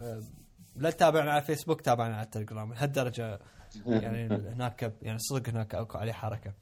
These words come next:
Speaker 1: ف-، وإذا تريد يعني still تتابعنا على الفيسبوك، فإنه feel free, please and thank you.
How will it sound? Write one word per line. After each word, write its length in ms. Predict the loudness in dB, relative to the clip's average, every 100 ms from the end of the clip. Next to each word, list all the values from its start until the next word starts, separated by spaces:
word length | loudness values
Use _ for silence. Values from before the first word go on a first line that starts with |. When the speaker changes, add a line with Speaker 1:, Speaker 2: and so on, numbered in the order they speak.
| -20 -20 -20 -18 -12 -10
Speaker 1:
ف-، 960 | 4 8 10 10 10 8 8 6 2 -4
وإذا 340 | -2 2 2
تريد 220 | 2 -2 -2 -6 -6
يعني 220 | -4 -6
still 240 | -6 -6 0
تتابعنا 440 | 2 2 0 -2
على 140 | -4 -6
الفيسبوك، 560 | -4 -4 -4 -6 -8
فإنه 840 | -6 -4 -4 -4 -8 -8 -6 -6 -8
feel 260 | -8 -6
free, 260 | -6 -8 -10 -12 _ _ _ _ _ _ _
please 540 | -12 -6 -4 -4 -6 -8
and 80 | -8 -8
thank 260 | -8
you. 60 | -8